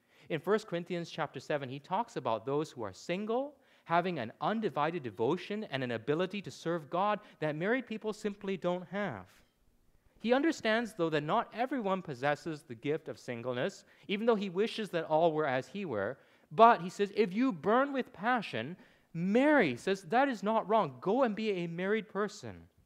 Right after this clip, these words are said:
So I think in his discussion here on marriage and urging young widows to be married,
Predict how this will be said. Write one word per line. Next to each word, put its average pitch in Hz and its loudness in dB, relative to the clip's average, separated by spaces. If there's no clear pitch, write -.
So 196 2
I 262 4
think 247 -4
in 160 -6
his 147 -4
discussion 170 -6
here 135 0
on 113 -6
marriage 165 2
and 120 -6
urging 170 0
young 151 0
widows 151 0
to 120 -10
be 123 -6
married, 131 0